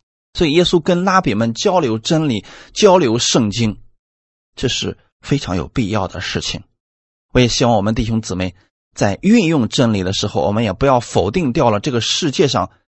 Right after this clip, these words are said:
现存的一些知识，其实这些也是神要赐给我们来帮助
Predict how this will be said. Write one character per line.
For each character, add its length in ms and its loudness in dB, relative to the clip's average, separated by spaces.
现 460 2
存 300 -4
的 100 -2
一 140 -2
些 200 -4
知 240 -2
识， 240 -2
其 120 2
实 120 4
这 180 6
些 340 0
也 160 -2
是 300 -2
神 360 0
要 220 0
赐 300 0
给 160 2
我 140 4
们 100 0
来 160 0
帮 480 0
助 180 2